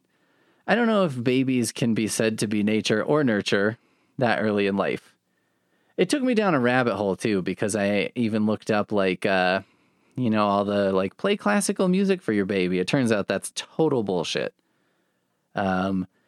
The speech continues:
even the person who did the study that that's all based on was like, "No, no, this has been completely misinterpreted,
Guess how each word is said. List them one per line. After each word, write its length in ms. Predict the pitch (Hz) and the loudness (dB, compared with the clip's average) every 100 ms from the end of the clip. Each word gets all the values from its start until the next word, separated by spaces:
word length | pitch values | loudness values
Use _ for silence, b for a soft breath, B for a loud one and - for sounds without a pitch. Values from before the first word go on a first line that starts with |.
| _ _ _ | _ _ _
even 340 | - 165 170 143 | -2 0 0 0
the 100 | 151 | -4
person 340 | 143 202 190 185 | -2 -2 0 0
who 100 | 151 | 0
did 260 | 139 170 | 0 0
the 80 | 175 | -2
study 380 | - 165 127 107 | 0 0 2 0
that 160 | 104 | -2
that's 220 | 98 107 - | -2 -2 0
all 160 | 107 | 0
based 340 | 101 104 101 107 | 0 -2 -2 -2
on 240 | 92 92 | 0 0
was 180 | 92 90 | -2 -2
like, 280 | 95 92 - | -2 -4 -2
"No, 160 | 143 | 0
no, 360 | 135 104 95 92 - | 2 0 -2 -4 -4
this 160 | 147 143 | -2 -2
has 140 | 135 | -2
been 180 | 123 113 | -2 -2
completely 640 | 117 101 143 202 180 170 | -2 -4 -2 0 0 2
misinterpreted, 960 | 147 131 123 107 113 98 98 95 92 | 0 0 -2 0 -2 -2 -4 -2 -4